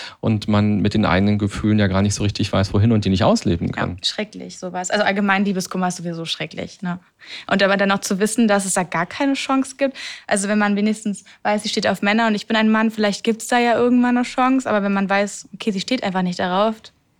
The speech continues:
Speaker 2: kann ich nichts machen. Das war nicht so cool, die Zeit. Das war echt eine sehr traurige Zeit.
Speaker 1: Aber dann gab es ja den <laughs> sechsundzwanzigsten November.
Speaker 2: Ja, genau.
Speaker 1: Was ist da passiert? <laughs>
Speaker 2: Ja, was ist bei dir passiert?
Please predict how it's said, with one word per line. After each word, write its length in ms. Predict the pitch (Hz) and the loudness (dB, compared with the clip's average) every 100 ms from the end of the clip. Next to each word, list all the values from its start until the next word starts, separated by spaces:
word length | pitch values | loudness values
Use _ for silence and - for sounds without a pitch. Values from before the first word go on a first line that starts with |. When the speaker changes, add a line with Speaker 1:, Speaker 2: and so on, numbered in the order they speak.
| _ _ - | _ _ -12
Speaker 2:
kann 140 | - | -4
ich 40 | 202 | -2
nichts 180 | 190 220 | -2 -2
machen. 320 | 220 202 180 _ _ _ _ _ _ _ _ _ - - | -2 -2 -6 _ _ _ _ _ _ _ _ _ -20 -2
Das 180 | 262 277 | 0 2
war 100 | 269 | 2
nicht 160 | 262 | 2
so 120 | 254 226 - | 0 -8 -2
cool, 120 | 220 | 0
die 120 | 190 | 0
Zeit. 360 | 180 - 175 190 | -6 -6 -4 -4
Das 140 | 202 | -4
war 120 | 220 208 | -2 -2
echt 220 | 202 - | -4 -6
eine 140 | 214 190 | -6 -2
sehr 160 | 196 | -2
traurige 380 | 190 185 185 170 | -2 -4 -4 -6
Zeit. 320 | - - - - _ _ - | -8 -10 -12 -18 _ _ -8
Speaker 1:
Aber 280 | - 110 143 | 0 4 4
dann 280 | 131 98 139 | 4 2 2
gab 180 | 104 92 | 2 2
es 160 | 120 | 0
ja 120 | 117 113 | 0 0
den 240 | 110 98 | 0 0
<laughs> 0 | |
sechsundzwanzigsten 920 | 87 - 110 104 90 87 87 - - | -2 -2 -2 -2 -2 -2 -6 -6 -2
November. 580 | 104 131 107 - - - - | 0 2 0 -2 -8 -8 -10
Speaker 2:
Ja, 140 | 180 - _ _ _ | -10 -16 _ _ _
genau. 280 | 226 202 180 | -8 -6 -4
Speaker 1:
Was 180 | 180 92 | -4 -4
ist 160 | - - | -2 0
da 100 | 104 | 0
passiert? 800 | - - - 107 110 123 110 - | 0 0 2 2 4 4 2 2
<laughs> 20 | |
Speaker 2:
Ja, 220 | 214 202 | 0 0
was 140 | 208 220 | -4 -6
ist 120 | 233 | -4
bei 100 | 247 | -2
dir 120 | 294 | 0
passiert? 600 | 339 247 - 208 196 208 | -2 -4 -4 -4 -4 -6